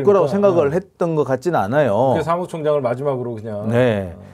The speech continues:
Speaker 1: 그리고 뭐 솔직히 말해서 저 여러 가지 이제 뒷말이 많았어요. 사생활과 관련해가지고.
Speaker 2: 그렇죠. 네.
Speaker 1: 여러 가지 말이 있다 보니까 '아, 저 사람은 나오기 힘들겠다.'
Speaker 2: 음.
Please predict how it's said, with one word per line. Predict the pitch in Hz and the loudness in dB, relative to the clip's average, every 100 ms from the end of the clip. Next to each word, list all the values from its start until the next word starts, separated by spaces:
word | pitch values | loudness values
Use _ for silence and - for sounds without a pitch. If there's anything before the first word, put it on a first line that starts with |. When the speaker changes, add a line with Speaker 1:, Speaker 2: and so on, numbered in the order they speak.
| 98 - | -20 -4
Speaker 1:
그리고 | 147 151 | -2 0
뭐 | 143 | -2
솔직히 | 120 233 233 - | -2 -4 -6 -4
말해서 | 180 120 113 101 | -2 -2 -2 -4
저 | 104 82 | -6 -10
여러 | 85 110 | -14 -4
가지 | 151 139 139 113 | -2 -2 -2 -4
이제 | 98 92 - | -6 -8 -8
뒷말이 | 123 151 214 226 254 | -6 0 2 2 2
많았어요. | 147 98 98 - 98 87 90 | 0 0 -2 -2 -4 -4 -4
사생활과 | 120 123 143 127 98 | -2 -2 -2 -2 -2
관련해가지고. | 92 92 85 85 82 82 78 | -6 -6 -8 -10 -10 -10 -12
Speaker 2:
그렇죠. | 85 78 104 | -12 -12 -16
네. | 101 - - | -18 -20 -10
Speaker 1:
여러 | - - - | -6 -6 -4
가지 | 330 285 | -4 0
말이 | 226 143 175 | 2 2 2
있다 | 156 160 | 0 0
보니까 | 147 131 123 139 101 | 0 0 -2 0 -2
'아, | |
저 | 117 139 | -4 0
사람은 | 196 202 143 | 2 2 0
나오기 | 92 131 139 | 0 0 0
힘들겠다.' | 233 320 269 139 - 82 85 113 90 78 92 | -2 -2 -4 -4 -6 -6 -6 -4 -6 -8 -14
Speaker 2:
음. | - | -20